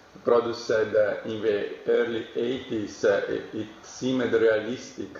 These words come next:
to have replicants, more or less, four years from now. N-, we are already there with the pollution in many areas of the world. Still, we don't have anything, uh, uh,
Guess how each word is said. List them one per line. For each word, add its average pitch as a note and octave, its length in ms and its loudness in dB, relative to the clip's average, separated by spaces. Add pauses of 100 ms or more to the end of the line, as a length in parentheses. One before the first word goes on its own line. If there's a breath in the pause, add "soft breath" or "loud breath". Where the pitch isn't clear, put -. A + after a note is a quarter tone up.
(140)
to G#2+ 100 -2
have G2 140 2
replicants, G2+ 1160 -4
more A2 220 2
or G#2+ 120 4
less, G#2 500 -2 (460 loud breath)
four - 560 2
years A2 360 0
from G#2 240 -6
now. F2+ 340 -4 (100)
N-, A#2 140 -4 (460)
we C3+ 160 4
are C3+ 160 6
already B2+ 560 -2
there C3 400 2
with A2+ 120 -6
the A2+ 100 0
pollution A#2+ 680 -6 (480)
in G2+ 120 -8
many G#2+ 280 -4
areas G2+ 400 0
of F#2+ 120 0
the F#2+ 100 -2
world. G#2+ 280 0 (560 loud breath)
Still, C#3+ 400 4
we B2+ 100 0
don't A#2 260 0
have A2+ 300 4
anything, A2+ 680 -2
uh, G#2 160 2 (180)
uh, G2+ 600 2